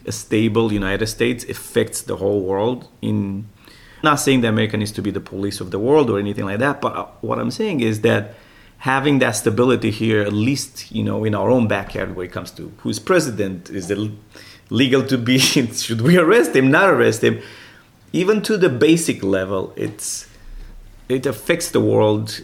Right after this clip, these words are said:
in a place, um, like a, a more concrete way. So I think the instability here, it's definitely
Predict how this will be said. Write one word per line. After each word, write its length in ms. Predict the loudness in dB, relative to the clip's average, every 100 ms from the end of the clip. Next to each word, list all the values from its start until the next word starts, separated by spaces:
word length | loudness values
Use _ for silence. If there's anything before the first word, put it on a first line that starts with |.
| -6
in 140 | -4
a 40 | -4
place, 720 | -6 -6 -4 -6 -10 -12 -10
um, 320 | -10 -8 -4
like 200 | -4 -2
a, 100 | -4 -6 -2
a 80 |
more 180 | 2 4
concrete 440 | 4 0 2 0 0
way. 240 | -4 -2
So 580 | 0 4 6 6 2 -4 -18 -20 -16 -10
I 220 | -6 -4
think 400 | -4 -2 0 2
the 180 | 2 2
instability 680 | 0 -4 -6 -2 -2 -2 -6
here, 260 | -6 -6
it's 460 | -6 -8 -10 -12 -12
definitely 840 | -12 -4 -2 -2 -4 -2 -4 -6